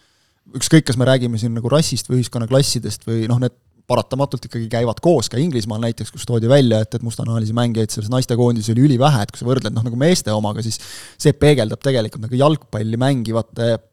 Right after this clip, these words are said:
poiste seda haaret nagu oluliselt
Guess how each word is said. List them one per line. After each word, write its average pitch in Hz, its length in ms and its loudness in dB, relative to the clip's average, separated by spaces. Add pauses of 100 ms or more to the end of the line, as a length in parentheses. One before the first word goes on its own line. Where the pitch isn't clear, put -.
(500)
poiste 147 520 0 (1200)
seda 120 200 -4 (580)
haaret 147 400 2
nagu 117 100 -6
oluliselt 135 640 -2